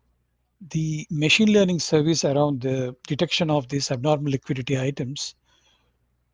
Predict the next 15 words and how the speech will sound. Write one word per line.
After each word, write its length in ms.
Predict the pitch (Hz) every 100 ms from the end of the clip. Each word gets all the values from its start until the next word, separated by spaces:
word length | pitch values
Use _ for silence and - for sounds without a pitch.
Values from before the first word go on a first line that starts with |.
| _ -
could 280 | 180 135
discover 460 | 110 156 - 208 208
potential 640 | - 156 165 175 - 170 170
errors 440 | 143 135 208 - 180
and 140 | 139
reduce 460 | 143 127 190 190 -
the 100 | 165
wrong 320 | 127 147 160
liquidity 560 | 139 135 147 127 131 127
items, 520 | 117 123 110 - - _ _ _ _ -
or 120 | 160
it 140 | 151 139
can 260 | 156 139
more 220 | 139 175 196
accurately, 840 | 143 - 185 196 196 190 - 190